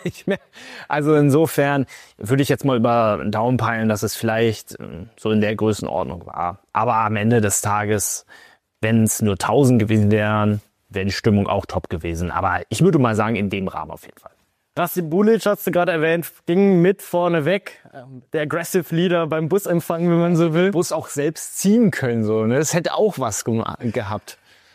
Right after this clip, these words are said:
Speaker 2: Das bedeutete aber natürlich, es war noch zu früh für ihn, selber zum Einsatz zu kommen. Müssen wir auch direkt drüber sprechen.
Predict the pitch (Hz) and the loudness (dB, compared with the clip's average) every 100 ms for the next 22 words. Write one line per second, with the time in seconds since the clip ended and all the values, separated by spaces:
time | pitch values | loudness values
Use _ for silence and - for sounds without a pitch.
0 | _ _ _ _ _ _ - - - - | _ _ _ _ _ _ -12 -12 -12 -8
1 | 151 165 208 202 208 175 180 165 - 185 | -2 0 0 -2 -2 -2 -2 -2 2 2
2 | 202 202 - - 143 147 151 160 - 147 | 4 2 -2 -8 -6 -4 -4 -4 -6 -4
3 | 165 175 165 156 156 151 127 156 170 156 | 0 0 2 4 4 4 2 2 0 -4
4 | 147 147 180 196 - - 180 185 185 196 | -4 -2 -2 -2 -6 -4 -2 0 2 0
5 | 196 _ _ _ _ _ _ _ - 143 | -2 _ _ _ _ _ _ _ -8 0
6 | 160 - 185 147 160 156 175 - 170 175 | 0 2 -2 0 -4 -4 -4 -2 0 0
7 | - - 170 - 180 180 | -4 -2 -2 0 2 4